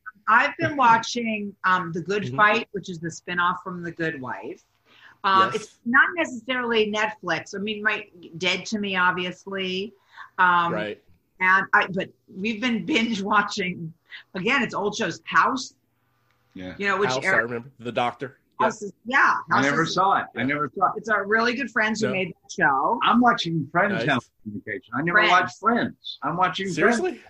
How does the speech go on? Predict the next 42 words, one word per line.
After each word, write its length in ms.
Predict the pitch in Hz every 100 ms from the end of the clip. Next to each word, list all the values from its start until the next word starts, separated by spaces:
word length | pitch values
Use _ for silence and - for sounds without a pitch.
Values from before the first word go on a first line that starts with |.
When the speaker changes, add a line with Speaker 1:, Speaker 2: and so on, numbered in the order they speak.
| _ _ _ -
Speaker 3:
Uh, 100 | 165 -
yeah, 260 | 170 160 -
I'm 180 | 117 135
a 80 | 107
whole 220 | 160 170
generation 540 | 156 165 165 165 160
behind. 380 | 147 147 190 131
I 60 | 123
told 320 | 139 165 120
you. 100 | 107 _ _ _ -
So 200 | - 135
uh, 280 | 135 143 143
Speaker 2:
Yeah. 100 | 147 143
Speaker 3:
I'm 100 | 139 -
watching 500 | 139 147 151 156 147
Friends. 200 | 170 156
I 80 | 139
love 420 | 147 185 277 247
that. 240 | 180 175 - -
Um, 80 | 233 -
every 220 | 254 294
week, 320 | 277 320 320
those 220 | - 277 -
guys 260 | 277 277
are 100 | 294
fantastic. 920 | 294 330 294 269 - 370 - - 139 170
The 60 |
scripts 420 | 208 - 285 294 160
Speaker 2:
It's 120 | 151
Speaker 3:
are 20 |
Speaker 2:
a 40 |
good 160 | 143 147
Speaker 3:
fun. 60 | -
Speaker 2:
show. 260 | 147 117 - _ _ _ -
Speaker 3:
Oh 100 | 330
my 260 | 339 339 339
God, 260 | 339 339
how 120 | 226 262
they 120 | 285
do 180 | 233 160
that? 260 | 107 87 - _ _ _ -
Speaker 2:
Yeah, 240 | 151 147